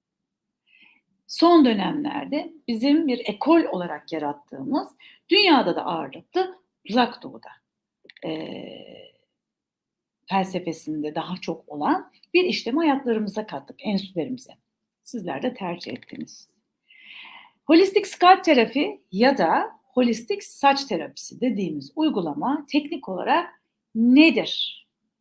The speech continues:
Bir, ona bakacağız. İki, nasıl uygulanır? Üç, indikasyonları, kontraindikasyonları nelerdir? Bunlara bakacağız. Dört, herkes bunu öğrenebilir mi? Beş, herkes bunu yaptırabilir mi? Yaptırırsak katkısı nedir? Yaptırmazsak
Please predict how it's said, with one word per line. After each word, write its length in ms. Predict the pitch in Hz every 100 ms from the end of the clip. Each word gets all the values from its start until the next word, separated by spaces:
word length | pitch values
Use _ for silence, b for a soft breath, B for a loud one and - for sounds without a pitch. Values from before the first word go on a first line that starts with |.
| _ _
Bir, 140 | 330 339
ona 240 | 269 208
bakacağız. 520 | 180 - - - - _ _ _ -
İki, 520 | 370 339 349 349 - _
nasıl 360 | 190 214 233 277
uygulanır? 640 | 294 294 302 302 311 - _ _ _ -
Üç, 320 | 349 359 -
indikasyonları, 800 | 285 269 277 254 240 247 214 185
kontraindikasyonları 1040 | 220 220 226 233 214 202 - 202 190 170
nelerdir? 420 | 170 156 139 - -
Bunlara 240 | 165 208
bakacağız. 480 | 262 277 269 339 359 - B B -
Dört, 260 | 381 381
herkes 380 | 339 349 294 214
bunu 140 | 220 208
öğrenebilir 640 | 185 175 156 147 - -
mi? 180 | 247 403 - b b
Beş, 200 | - 427
herkes 340 | 440 415 285 202
bunu 140 | 190
yaptırabilir 680 | 214 269 - 339 359 370 403
mi? 180 | 427 427 B B _
Yaptırırsak 640 | 440 453 453 311 269 254 -
katkısı 480 | 254 247 220 - 233
nedir? 240 | 254 403 440 B B -
Yaptırmazsak 840 | 508 494 453 311 294 285 - 480